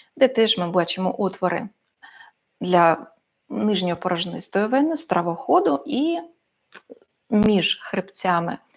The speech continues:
і, ну, хребтом і ніжками діафрагми прошарок, ну, навіть не так, просвіт для того, щоб проходила аорта. Отак виглядає на муляжі,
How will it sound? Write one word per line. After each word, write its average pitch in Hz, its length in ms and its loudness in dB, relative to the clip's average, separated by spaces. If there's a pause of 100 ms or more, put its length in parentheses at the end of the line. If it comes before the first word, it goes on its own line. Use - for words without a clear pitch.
(140)
і, 202 120 -4
ну, 226 140 -4
хребтом 180 640 -2
і 175 240 -4 (600)
ніжками 175 460 -4
діафрагми 254 600 2 (720)
прошарок, - 680 2 (140)
ну, 208 140 -2
навіть 170 300 -4
не 180 140 -4
так, - 240 -10
просвіт 196 460 0
для 180 280 -4
того, 247 240 0
щоб - 200 -8
проходила 170 520 -4
аорта. 202 440 -10 (4000)
Отак 214 240 4
виглядає 202 720 4 (160)
на 185 320 2
муляжі, 190 720 0